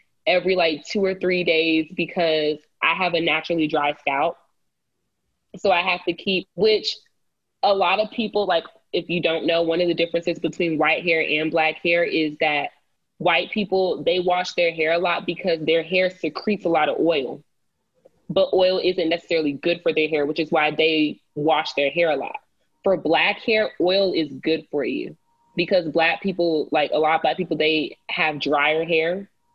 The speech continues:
where their hair, you know, it soaks up that nutrients really quickly. So you have to consistently put oil and stuff in your hair. So just if nobody knew that, fun fact, that's the difference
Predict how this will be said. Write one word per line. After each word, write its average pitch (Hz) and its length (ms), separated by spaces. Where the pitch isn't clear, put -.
where 165 160
their 156 200
hair, 165 460
you 156 220
know, 143 400
it 165 180
soaks 170 340
up 170 120
that 139 160
nutrients 156 520
really 151 240
quickly. 185 520
So 156 360
you 156 200
have 160 240
to 160 100
consistently 156 480
put - 180
oil 147 240
and 156 100
stuff 151 200
in 151 80
your 151 120
hair. 156 340
So 147 200
just 190 240
if 151 160
nobody 143 300
knew 139 180
that, 127 200
fun 143 240
fact, 131 240
that's 147 220
the - 60
difference 139 400